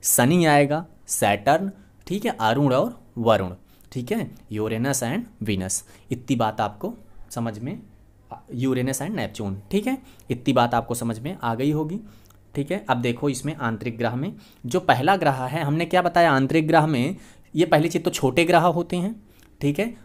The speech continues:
आंतरिक ग्रह जो होते हैं वो छोटे होते हैं, ठोस चट्टानों से मिलके बने होते हैं, जबकि बाह्य ग्रह किससे बने होते हैं, गैसों से।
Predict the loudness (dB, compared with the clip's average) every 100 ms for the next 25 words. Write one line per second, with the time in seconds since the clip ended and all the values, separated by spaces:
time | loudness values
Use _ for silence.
0 | -2 0 2 0 0 2 2 2 0 0
1 | -2 0 0 2 2 0 -2 -4 -6 -10
2 | -20 -6 0 2 2 2 2 2 2 0
3 | 0 0 0 0 -2 -2 -4 -2 0 2
4 | 0 0 -4 -4 -6 -4 -4 -4 -6 -6
5 | -6 -4 -4 -6 -10 -12